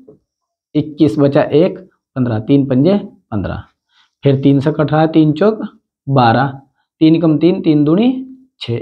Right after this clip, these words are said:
एक बच गया, तीन पंजे पन्द्रह। अब देखो तीन ही कम तीन से नहीं, यानी कि कट रहा है, जब तीन से divide नहीं हो रहा तो अब किससे divide करेंगे, पाँच से। और पाँच से divide करने का ये rule होता है कि यदि किसी संख्या के पीछे पाँच आ रहा हो और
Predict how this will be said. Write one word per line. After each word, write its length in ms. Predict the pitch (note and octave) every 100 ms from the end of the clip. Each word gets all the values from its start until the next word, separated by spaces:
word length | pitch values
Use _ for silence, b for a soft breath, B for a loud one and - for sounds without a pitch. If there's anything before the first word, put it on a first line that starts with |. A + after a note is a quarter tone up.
| - C3+
एक 140 | B2+
बच 140 | A#2+
गया, 140 | B2+ C3+
तीन 240 | C#3+ C#3
पंजे 300 | C3+ C#3 F#3+ G#3 B B _ _ -
पन्द्रह। 380 | C#3+ A#2+ G2+ - b b b _ -
अब 120 | E3+
देखो 240 | D3+ D3 D3
तीन 320 | C#3+ E3+ F3+
ही 80 | F3+
कम 240 | F3 D#3+ C3+
तीन 200 | E3 E3
से 100 | D#3+
नहीं, 120 | D3+
यानी 160 | C#3
कि 40 | C#3
कट 200 | C#3 C3+
रहा 80 | B2 B2+
है, 180 | C3 C3 _ _ _ _ _
जब 120 | F#3+ A3
तीन 160 | G#3
से 80 | G#3+
divide 280 | G#3+ G#3+ G#3+
नहीं 180 | G3 G3
हो 80 |
रहा 140 | G3+ G#3
तो 100 | G#3
अब 120 | G3+
किससे 240 | F3+ -
divide 300 | E3+ F3+ F#3 G3
करेंगे, 280 | G#3 A3 G#3
पाँच 220 | D3 C3+
से। 160 | - D#3 - B -
और 200 | E3 E3
पाँच 160 | F3+ F#3
से 120 | G#3+
divide 280 | G3 G3 F#3+
करने 220 | F#3 F#3
का 80 | G#3
ये 180 | F3 E3
rule 160 | E3+
होता 260 | D#3 - D#3+
है 80 | F3+
कि 60 | G#3+
यदि 240 | G3+ A#3
किसी 260 | A3 G#3 A3+
संख्या 280 | G#3 F#3 F#3
के 60 |
पीछे 240 | F#3+ F#3 F#3+
पाँच 360 | - D3 C#3+ D#3+
आ 100 | G#3+
रहा 100 | E3+
हो 140 | G#3
और 140 | B3